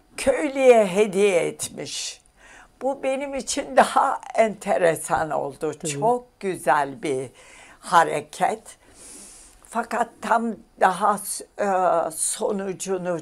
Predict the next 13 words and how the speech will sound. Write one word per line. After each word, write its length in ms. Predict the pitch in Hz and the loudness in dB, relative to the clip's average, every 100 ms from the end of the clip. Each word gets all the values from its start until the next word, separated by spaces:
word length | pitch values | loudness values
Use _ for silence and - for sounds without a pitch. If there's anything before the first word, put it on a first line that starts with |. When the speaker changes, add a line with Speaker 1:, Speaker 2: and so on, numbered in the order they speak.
| - | -6
Speaker 1:
çıkaramadık. 840 | - 208 175 170 175 160 - 175 | -4 0 2 2 0 -4 -4 -6
Speaker 2:
Sizin 420 | - 220 220 277 247 | -4 -6 -2 0 2
depremden 600 | 254 254 247 247 285 269 | 2 0 -2 0 -2 -2
önce 260 | 214 220 | -4 -4
ulaştığınızı 1040 | 277 233 226 220 - 247 240 226 202 214 220 | -4 -2 -2 -4 -2 -2 0 -2 -2 0 0
sözünü 580 | - 208 185 190 202 196 | 2 0 0 -2 -2 -2
ettiğiniz 760 | 190 - 196 180 196 247 - - _ _ - | -4 -4 -2 0 0 -2 -6 -16 _ _ -6
bir, 260 | 190 220 214 | -2 0 -2
e, 160 | 208 202 - 208 254 190 190 | -2 -2 -4 -12 -2 2 2
elsi 360 | 180 - 220 | 0 0 2
vardı 540 | 180 143 135 135 131 - - - | 4 2 0 -2 -2 -6 -20 -6
o, 300 | 147 151 - - - - - | 0 0 -2 -8 -16 -18 -4
oradan. 560 | 185 170 156 139 127 | 2 4 4 2 -4